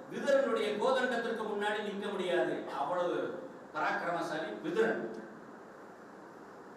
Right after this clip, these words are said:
பீஷ்மர் எப்படி? பரசுராமருடைய சீடர்,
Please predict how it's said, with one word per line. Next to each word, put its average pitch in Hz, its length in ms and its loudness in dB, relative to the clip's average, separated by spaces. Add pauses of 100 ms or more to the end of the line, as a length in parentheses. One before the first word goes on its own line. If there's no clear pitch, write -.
(600)
பீஷ்மர் 269 320 2
எப்படி? 247 340 2 (1300)
பரசுராமருடைய 226 840 4
சீடர், - 440 -2